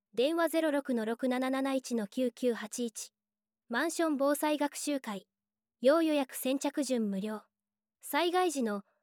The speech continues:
在宅避難を実現するために、備えておきたいものや決めておくべきこと。災害時の過ごし方など、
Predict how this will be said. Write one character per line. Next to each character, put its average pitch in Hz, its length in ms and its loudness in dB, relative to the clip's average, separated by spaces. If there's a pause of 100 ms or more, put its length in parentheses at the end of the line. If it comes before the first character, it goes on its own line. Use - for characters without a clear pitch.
(240)
在 247 220 0
宅 320 220 -2
避 311 120 -2
難 233 220 0 (340)
を 220 140 -2
実 220 260 -4
現 294 180 2
す 294 120 -4
る 294 80 0
た 294 120 0
め 285 120 0
に、 214 200 -2 (440)
備 262 320 0
え 302 60 0
て 240 120 0
お 202 80 -2
き - 100 -12
た 247 140 -2
い 233 60 2
も 214 100 0
の 214 120 -2
や 196 260 -6
決 - 100 -10
め 247 140 0
て 294 100 0
お 302 80 4
く 311 140 0
べ 311 100 0
き - 80 -18
こ - 120 -12
と。 202 200 -10 (680)
災 311 260 2
害 359 180 4
時 294 120 -2
の 214 100 0
過 - 140 -6
ご 240 100 -2
し - 80 -6
方 247 240 -6
な 226 120 -2
ど、 190 180 -8